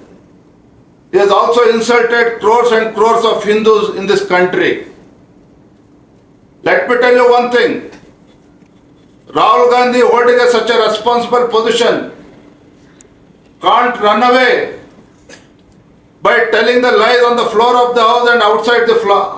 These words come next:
outside the house also. He is answerable to the people of this country.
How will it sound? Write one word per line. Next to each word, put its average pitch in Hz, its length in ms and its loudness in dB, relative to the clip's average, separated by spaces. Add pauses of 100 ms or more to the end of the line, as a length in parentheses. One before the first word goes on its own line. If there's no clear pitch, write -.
outside 220 340 -2
the 220 80 2
house 202 240 0
also. 196 600 -2 (920)
He 175 60 2
is 202 120 2
answerable 247 680 0
to 240 160 0
the 214 80 0
people 247 280 0
of 240 120 0
this 226 200 -2
country. 226 600 0